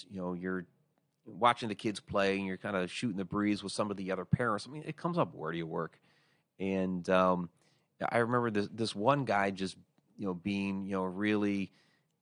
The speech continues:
yeah, just evasive about where he was, where he was working. And his wife kinda, like, rolled her eyes and, uh, was like,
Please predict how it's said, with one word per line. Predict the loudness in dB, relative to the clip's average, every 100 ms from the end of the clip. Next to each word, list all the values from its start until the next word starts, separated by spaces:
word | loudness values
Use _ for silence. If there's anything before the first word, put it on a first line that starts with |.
| _ _ _ _ _ _ _ -8
yeah, | -8
just | -4 -4 -4 -6 -10 -2
evasive | -2 0 2 4 2 0 0 -2 -2
about | 2 4 4 2
where | -2 -2 -2
he | -2
was, | 0 0 0 -8 _ _ _ _ _ _ _ _ _
where | -10 2 4
he | 4
was | 2 2
working. | 4 4 2 -2
And | 0 -2
his | -2 -4 -4 -10 _ _ _ _ _ -6
wife | 4 4 4
kinda, | -2 -4 -2
like, | -2
rolled | -2 0 2 4
her | 4 4
eyes | 4 6 4 2
and, | 0 -2 -4 -8 _ _ _ _ _
uh, | -10 -8 -6
was | -6 -2
like, | -2